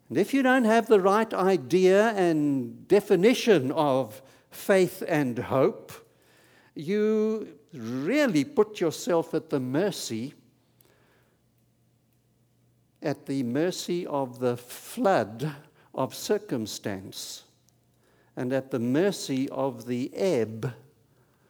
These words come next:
of your own disappointment. So let's look at Hebrews eleven verse two and see these were words for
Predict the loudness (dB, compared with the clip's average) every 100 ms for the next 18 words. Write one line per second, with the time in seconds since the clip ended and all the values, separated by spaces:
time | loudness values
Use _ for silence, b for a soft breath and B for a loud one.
0 | _ -10 -8 -6 -4 -4 -4 -4 -4 -4
1 | -6 -8 -10 -8 -6 -6 -8 -10 -12 -14
2 | -20 -20 _ _ _ _ _ _ _ _
3 | _ _ _ B B B B -2 2 2
4 | 2 2 4 4 2 2 2 0 -2 0
5 | 2 4 2 0 0 -2 -4 -8 -4 -2
6 | 0 0 -2 -2 0 2 0 -2 -4 -4
7 | -2 0 2 4 4 2 -2 -10 -14 b
8 | b b b b b -14 -2 2 4 2
9 | 0